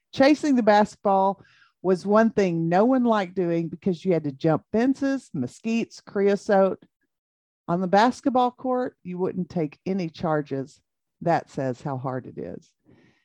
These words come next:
Sarah Fuentes with class of two thousand nine also adds, "It was an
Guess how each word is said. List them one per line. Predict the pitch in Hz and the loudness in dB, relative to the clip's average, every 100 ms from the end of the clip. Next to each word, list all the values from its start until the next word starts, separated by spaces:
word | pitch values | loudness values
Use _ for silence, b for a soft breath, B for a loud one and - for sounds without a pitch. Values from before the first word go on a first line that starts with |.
| b | b
Sarah | - 233 226 220 | 0 4 6 4
Fuentes | - 233 226 240 233 220 - | 2 -2 -2 2 2 2 -2
with | 208 185 - | -8 -8 -2
class | 208 180 185 | 2 2 0
of | 180 | -12
two | 196 | -8
thousand | 175 170 165 170 175 | -2 0 0 -2 -2
nine | 180 175 180 180 180 b b b b b b _ | 0 0 0 -2 -6 b b b b b b _
also | 196 202 202 196 170 | 4 6 6 4 4
adds, | 156 170 180 175 - | 4 4 2 0 0
"It | 208 | 0
was | 202 | 2
an | 190 | -2